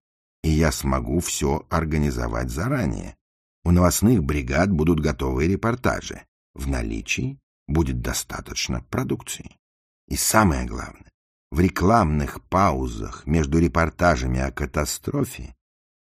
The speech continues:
можно без конца крутить качественные, классные,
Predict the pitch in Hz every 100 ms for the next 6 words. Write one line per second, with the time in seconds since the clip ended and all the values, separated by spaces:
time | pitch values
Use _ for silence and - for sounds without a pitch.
0 | - 92 90 82 82 73 131 82 - -
1 | 76 69 - 98 85 - 73 65 90 85
2 | _ - 101 - - - - 50 50 55
3 | 53 - 64 69 95 - - 50 50